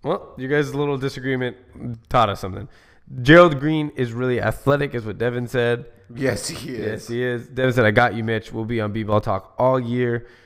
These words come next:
Speaker 1: William said, "Same here, Mitch." And Tyler said, "Brown gonna be, be another Evan Turner with a little more athleticism."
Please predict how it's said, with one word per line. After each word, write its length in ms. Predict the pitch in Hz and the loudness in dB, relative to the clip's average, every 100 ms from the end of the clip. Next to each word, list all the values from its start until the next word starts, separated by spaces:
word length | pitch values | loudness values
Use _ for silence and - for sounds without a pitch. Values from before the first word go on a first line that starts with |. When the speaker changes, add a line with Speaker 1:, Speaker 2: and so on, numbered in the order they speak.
| _ - | _ -6
Speaker 1:
William 400 | 120 120 117 110 | -2 0 -2 -4
said, 320 | 110 104 104 | -4 -4 -4
"Same 240 | 117 113 | -4 -4
here, 180 | 107 107 | -2 -2
Mitch." 440 | 104 101 98 - - | -2 -4 -4 -10 -8
And 240 | 98 90 - | -8 -8 -8
Tyler 320 | - 101 95 92 | -4 -2 -2 -4
said, 320 | 98 90 78 | -6 -8 -6
"Brown 440 | 101 101 104 113 - - - - - | -2 -2 -2 -6 -14 -20 -20 -20 -8
gonna 280 | 104 101 95 | -6 -4 -4
be, 120 | 98 | -6
be 200 | 90 101 - | -4 -6 -4
another 420 | 101 110 110 - | -2 0 0 -2
Evan 260 | 104 104 101 | -4 -4 -6
Turner 280 | 107 98 92 | -4 -4 -4
with 180 | 92 | -8
a 40 | 90 | -10
little 300 | 87 98 92 | -8 -8 -8
more 200 | 90 90 | -8 -8
athleticism." 680 | 92 - - 113 - 113 | -10 -10 -14 -16 -20 -20